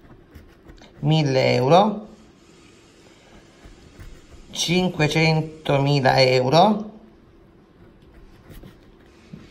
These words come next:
proprio forte questo, cento euro,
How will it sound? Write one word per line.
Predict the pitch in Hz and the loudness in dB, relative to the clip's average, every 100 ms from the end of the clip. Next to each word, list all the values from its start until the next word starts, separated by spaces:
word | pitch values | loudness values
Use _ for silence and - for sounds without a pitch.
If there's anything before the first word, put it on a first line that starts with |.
| - 104 - - | -18 -18 -18 -8
proprio | 131 123 - - - - - - | -6 -6 -10 -16 -20 -20 -20 -20
forte | - 127 127 - 107 | -6 -2 -2 -6 -8
questo, | 117 117 | -6 -6
cento | 135 185 196 190 | -2 0 0 2
euro, | 175 160 151 151 156 151 - | 2 4 2 4 4 2 -6